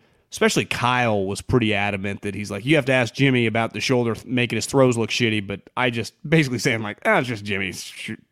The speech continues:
throws some shitty passes." <laughs> And his velocity, to me, even back to when he threw, the only one I give him a little bit of a pass on is the Tennessee pick,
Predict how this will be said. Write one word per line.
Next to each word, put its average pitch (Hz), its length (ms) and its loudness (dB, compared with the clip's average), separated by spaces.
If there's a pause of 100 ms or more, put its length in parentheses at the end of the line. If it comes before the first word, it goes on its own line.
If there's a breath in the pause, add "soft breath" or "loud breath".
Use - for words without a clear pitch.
(160)
throws 117 220 0
some 113 80 -16
shitty 104 240 -6
passes." 113 400 -4 (440 loud breath)
<laughs> - 260 -10 (500 loud breath)
And 233 80 4
his 208 140 6
velocity, 127 640 2
to 165 160 0
me, 147 280 4 (100)
even 208 240 4
back 156 480 0
to 151 80 2
when 143 180 2
he 131 100 2
threw, 143 520 4 (420 soft breath)
the 185 160 4
only 302 360 6
one 220 220 6
I 185 80 6
give 160 180 4
him 147 80 2
a 123 60 4
little 143 220 4
bit 156 140 4
of 147 60 -2
a 147 60 0
pass 151 320 0
on 156 240 2 (140)
is 139 260 4
the 123 140 0
Tennessee 135 540 0
pick, - 420 -2